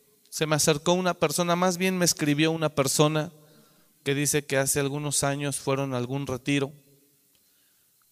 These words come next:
eh, pero no continuaron con el proceso.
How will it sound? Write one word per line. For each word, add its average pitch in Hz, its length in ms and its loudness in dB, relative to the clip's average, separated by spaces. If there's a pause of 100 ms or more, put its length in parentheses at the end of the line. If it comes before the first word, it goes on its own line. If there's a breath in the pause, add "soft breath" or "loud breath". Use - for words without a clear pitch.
(760)
eh, 127 400 -2
pero 147 180 4
no 160 200 0
continuaron 151 720 2
con 139 200 -4
el 127 120 2
proceso. 139 760 0